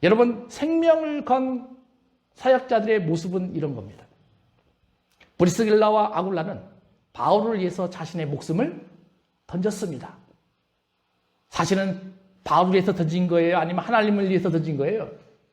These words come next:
하나님을 위해서 던진 거예요. 근데 자기가 할 수 있는 것은 바울이 잘 사역할 수 있게끔 협력, 선교사로서의 역할.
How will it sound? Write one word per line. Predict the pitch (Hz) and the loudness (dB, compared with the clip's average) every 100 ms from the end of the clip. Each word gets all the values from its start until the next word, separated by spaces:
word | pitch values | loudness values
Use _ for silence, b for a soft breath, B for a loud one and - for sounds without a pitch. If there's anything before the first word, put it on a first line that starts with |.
| _ _ _ _ | _ _ _ _
하나님을 | _ - 160 190 214 | _ -12 -6 -2 0
위해서 | 208 196 | 0 -4
던진 | 170 107 107 | -8 -10 -16
거예요. | - - - _ _ _ _ _ _ _ _ _ | -20 -20 -20 _ _ _ _ _ _ _ _ _
근데 | 175 190 | 0 0
자기가 | 180 196 190 | 0 0 0
할 | 208 | 0
수 | 208 | -2
있는 | 196 | -2
것은 | 185 202 202 190 | -2 -4 -6 -4
바울이 | 170 185 190 202 196 - | 0 2 2 0 -4 -6
잘 | - 202 196 | 0 2 2
사역할 | 247 233 214 | 2 2 2
수 | - 196 | 0 -8
있게끔 | 185 - 202 196 214 202 214 214 | -10 -14 -14 -10 -10 -6 -4 -4
협력, | 311 311 285 - - B B | -4 0 2 0 -4 B B
선교사로서의 | - 285 262 247 226 214 214 208 202 214 202 | -6 -2 0 0 0 2 2 2 2 2 2
역할. | 143 - 147 | 0 -4 -12